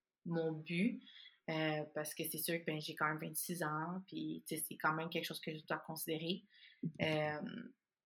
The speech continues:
mon corps aussi, mentalement, ma vie. Tu sais, on gagne de l'argent, mais on gagne pas de ça. Je vis encore chez mes parents. Euh, fait que non, c'est sûr que c'est un de mes rêves. J'aime, j'a-, j'aime vraiment, j'aimerais vraiment ça faire ça.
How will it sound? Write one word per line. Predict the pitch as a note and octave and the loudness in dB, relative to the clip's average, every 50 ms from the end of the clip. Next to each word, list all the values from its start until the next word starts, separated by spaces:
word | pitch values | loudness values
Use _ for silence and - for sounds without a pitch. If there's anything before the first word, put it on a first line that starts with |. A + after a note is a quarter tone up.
| _ _ _ _ _ _ - | _ _ _ _ _ _ 4
mon | F#3+ F3 E3 E3 E3 | 6 6 6 6 8
corps | - F3 E3+ F3 F#3+ G3+ A3 A#3+ B3+ A#3+ G3+ | 12 12 12 12 12 12 12 12 12 10 8
aussi, | G3 - - - A3 A#3 B3 B3+ | 4 4 4 8 10 10 12 12
mentalement, | A#3+ G3 E3+ E3+ - E3 D#3 D3+ D3+ D#3 E3+ G3 G#3+ A3 A3+ A3+ A3+ | 12 10 8 8 6 4 2 2 4 8 10 10 10 10 10 8 8
ma | F#3+ E3 D#3 D#3 D#3 | 8 8 6 4 2
vie. | D#3 E3+ A3 A#3+ B3+ A#3+ | 2 2 2 2 2 2
Tu | - | 2
sais, | - F#3+ | 4 4
on | F3 E3 D#3 D#3 D#3 D#3 | 4 4 2 0 -2 0
gagne | D#3 - E3 E3+ E3+ E3 E3 E3 D#3+ D#3+ D#3 - _ _ - D3+ | 2 4 4 4 4 2 0 -4 -6 -6 -10 -14 _ _ -10 -2
de | D#3 | 2
l'argent, | D#3+ E3 D3+ E3 E3+ F3 F3+ F3 | 4 4 6 8 10 10 10 10
mais | E3+ D#3+ | 8 4
on | D#3 D#3 D#3 | 0 0 0
gagne | D3+ E3 D#3 D#3 - _ _ _ _ _ _ _ - - | 0 -2 -2 -2 -4 _ _ _ _ _ _ _ 0 2
pas | E3+ D#3+ D#3+ D#3 D#3 - | 4 4 4 2 0 -4
de | - D#3+ D#3 | -4 -4 -2
ça. | D#3 - - E3 F#3+ | -2 0 2 2 2
Je | G#3+ F#3 - | 2 2 2
vis | F3+ | 2
encore | E3 - - - E3 | 2 4 4 4 4
chez | - - F3 | 4 2 0
mes | E3 F3 | 0 2
parents. | - D#3+ D#3 E3 D#3+ - - - - - - - - - - - G3+ - - | 2 6 8 8 8 8 6 2 0 0 2 2 2 2 0 0 2 6 8
Euh, | E3+ E3+ F3 F3 F3 F3 E3+ E3+ F3 F3 F3 F3 F3 E3+ E3+ E3+ - - - - - - | 10 12 12 12 12 12 12 12 12 10 10 6 4 2 2 2 2 2 0 -2 4 8
fait | - E3 D#3+ D#3 | 8 8 8 8
que | - - - | 2 4 10
non, | F#3 F#3+ F#3+ F#3 F#3 | 12 12 12 12 10
c'est | - F#3 | 6 2
sûr | - - A3 A#3 | 4 6 8 8
que | A3+ A3 | 8 6
c'est | F#3+ F#3+ - - | 4 4 4 4
un | F#3 | 6
de | F3+ F#3 | 8 8
mes | F#3 F#3 | 6 6
rêves. | F#3 - E3 D#3+ E3 E3+ F#3+ G3 F#3+ F#3 | 4 4 4 8 8 10 8 8 6 2
J'aime, | - E3+ E3 D#3+ D#3+ D#3+ D#3 | 0 2 2 2 2 0 0
j'a-, | - D#3 D#3 D#3 - - _ _ _ - | 4 4 4 4 2 -2 _ _ _ -8
j'aime | - - - D#3 D#3 D3+ D3 C#3+ - | -2 0 2 2 2 2 -2 -6 -6
vraiment, | - D#3+ D#3+ D#3+ D#3 D#3 D#3 | -2 0 2 4 6 6 4
j'aimerais | D#3 D#3 D3+ D#3 D#3+ | 2 2 -2 -6 -8
vraiment | D3+ D#3 D#3 D#3+ D#3+ | -10 -10 -10 -10 -8
ça | - - F#3 | -8 -8 -8
faire | - - - | -8 -8 -6
ça. | - - - | -4 -2 -2